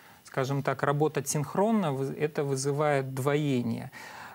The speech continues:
Двоение может быть в результате заболевания сетчатки. Поэтому мы можем здесь гадать, я вам рекомендую просто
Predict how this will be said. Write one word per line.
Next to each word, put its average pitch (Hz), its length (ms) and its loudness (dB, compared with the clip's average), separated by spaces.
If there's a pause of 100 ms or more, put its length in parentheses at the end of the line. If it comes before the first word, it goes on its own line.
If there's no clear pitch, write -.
Двоение 185 520 4
может 175 320 2
быть 160 240 0
в 160 40 -2
результате 147 840 0
заболевания 143 720 0
сетчатки. - 800 -6 (100)
Поэтому 151 600 2 (100)
мы 175 240 2
можем 156 380 2
здесь 151 240 -2
гадать, 165 540 0
я 151 200 2
вам 151 160 4
рекомендую 147 720 2
просто 147 840 0